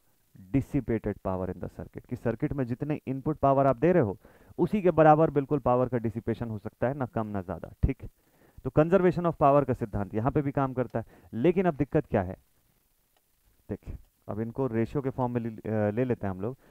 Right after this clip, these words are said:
अगर मैं यहाँ से ideal transformer assume करूँ, ideal transformer आगे चल के पढ़ेंगे इसके बारे में और detail में। ideal transformer ये मैं assume करता हूँ तो मैं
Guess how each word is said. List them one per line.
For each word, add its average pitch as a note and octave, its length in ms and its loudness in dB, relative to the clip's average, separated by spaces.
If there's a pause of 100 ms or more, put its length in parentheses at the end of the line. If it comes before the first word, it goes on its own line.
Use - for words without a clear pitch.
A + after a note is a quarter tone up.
(140)
अगर C#3 180 4
मैं D#3+ 100 2
यहाँ D#3 160 4
से E3 140 0
ideal B2 460 4
transformer B2+ 640 0
assume B2 360 -4
करूँ, - 240 -6 (640)
ideal G#2+ 420 -2
transformer G#2 680 -4
आगे A2+ 200 0
चल C#3 160 -2
के C#3 80 0
पढ़ेंगे C#3+ 320 2
इसके A#2 180 -4
बारे G#2 200 0
में G2 100 -6
और F#2+ 120 -4
detail F#2+ 340 -6
में। - 100 -14 (920)
ideal G#2+ 420 -4
transformer G#2 640 -6 (760)
ये B2 80 0
मैं C3 100 -4
assume C#3 360 0
करता A2 280 0
हूँ - 100 -14
तो C#3 100 -12
मैं D3+ 120 -2